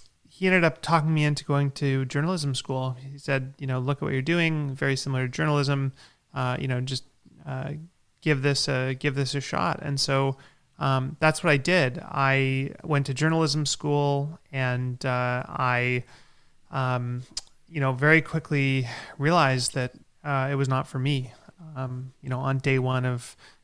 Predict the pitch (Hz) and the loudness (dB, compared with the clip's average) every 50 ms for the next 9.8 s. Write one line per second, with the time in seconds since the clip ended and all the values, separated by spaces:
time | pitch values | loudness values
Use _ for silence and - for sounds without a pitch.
0 | _ _ - 131 123 123 127 - 131 131 131 135 131 127 - 135 127 - - - | _ _ -8 -6 -4 -4 -4 -2 -2 0 0 0 -2 -2 -4 -4 -4 -4 -4 -2
1 | 131 131 127 131 131 - - - 143 131 - - 139 135 139 135 - - - 135 | -2 -2 -2 -2 -4 -8 -6 -4 -4 -4 -2 -4 -4 -4 -2 -4 -4 -4 -4 -6
2 | - - 147 135 135 131 131 147 - - - 139 135 131 139 139 139 143 135 - | -4 -2 -2 -2 -2 -4 -6 -12 -16 -12 -8 -6 -6 -4 -4 -4 -4 -6 -6 -4
3 | 143 131 135 131 123 127 139 135 139 139 143 147 151 147 147 135 - - - 151 | -4 -4 -2 -2 0 2 2 2 2 2 2 2 4 4 2 2 0 0 0 -2
4 | 143 139 139 139 135 135 139 143 139 135 131 131 127 127 127 127 131 - - 131 | 0 0 0 0 0 -2 -2 -4 -4 -4 -2 -2 -4 -4 -6 -6 -6 -6 -6 -6
5 | 127 131 135 139 139 135 135 135 135 131 - - 143 - - 143 135 127 139 139 | -4 -2 0 2 2 2 2 2 0 -2 -2 -6 -6 -4 -4 -4 -2 0 0 0
6 | 135 131 135 - 143 127 135 131 127 131 131 - 170 139 131 131 127 131 131 127 | 0 0 -2 -2 -2 -2 -2 -2 -2 -2 -4 -2 -2 0 0 0 0 0 -2 -2
7 | - - - - 127 123 127 127 127 131 127 - - 127 - - 151 151 143 - | -4 -6 -6 -6 -4 -2 0 0 2 0 0 0 -2 -4 0 2 2 2 4 4
8 | 147 143 139 135 131 - - - - - - - - _ _ - 131 127 123 123 | 4 4 4 4 2 0 -6 -16 -20 -20 -20 -20 -20 _ _ -2 -2 0 0 0
9 | 123 123 123 123 - 131 127 127 123 127 135 131 127 127 127 | 0 -2 -4 -4 -2 0 0 0 0 0 0 0 0 0 0